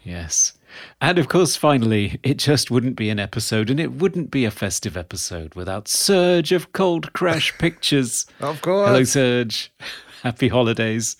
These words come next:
Speaker 2: Yes. Happy holidays, Serge.
Speaker 1: Snow White, A Tale of Terror feels frustratingly incomplete and listless. And for once, I don't feel bad for saying so, because apparently the director agrees.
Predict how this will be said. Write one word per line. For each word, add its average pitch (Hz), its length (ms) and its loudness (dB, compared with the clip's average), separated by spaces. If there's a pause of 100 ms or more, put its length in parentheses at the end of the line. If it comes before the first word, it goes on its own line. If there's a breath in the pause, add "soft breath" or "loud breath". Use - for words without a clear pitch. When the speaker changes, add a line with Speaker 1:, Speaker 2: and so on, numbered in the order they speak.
Speaker 2:
Yes. 135 600 -2
Happy 107 220 -4
holidays, 127 540 0
Serge. 92 520 -6 (460 loud breath)
Speaker 1:
Snow 190 440 2
White, 190 280 4
A 165 60 2
Tale 160 320 2
of 131 100 -4
Terror 123 300 2
feels 127 360 2
frustratingly 180 1120 0
incomplete 147 880 -2
and 98 260 -4
listless. 95 600 -2 (320 loud breath)
And 120 180 0
for 151 140 2
once, 185 320 2
I 160 80 4
don't 147 240 2
feel 123 240 2
bad 113 340 2
for - 120 -4
saying 101 340 -2
so, 98 240 0
because - 280 -4
apparently 135 460 0
the 110 100 -2
director 127 440 0
agrees. 98 560 -2